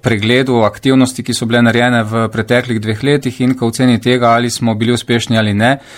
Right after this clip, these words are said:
ter oblikovati, eh, eh, nove usmeritve za naprej.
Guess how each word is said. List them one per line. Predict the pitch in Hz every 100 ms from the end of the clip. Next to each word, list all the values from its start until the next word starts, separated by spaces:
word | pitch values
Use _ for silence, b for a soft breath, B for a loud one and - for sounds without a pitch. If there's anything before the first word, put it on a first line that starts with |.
| B B B -
ter | 127 123
oblikovati, | 117 - 113 113 113 - 117 113
eh, | -
eh, | - 120 110 110 107 104 B 240 123 104 110
nove | 110 120
usmeritve | 117 - 113 113 120
za | 117
naprej. | 113 110 117 98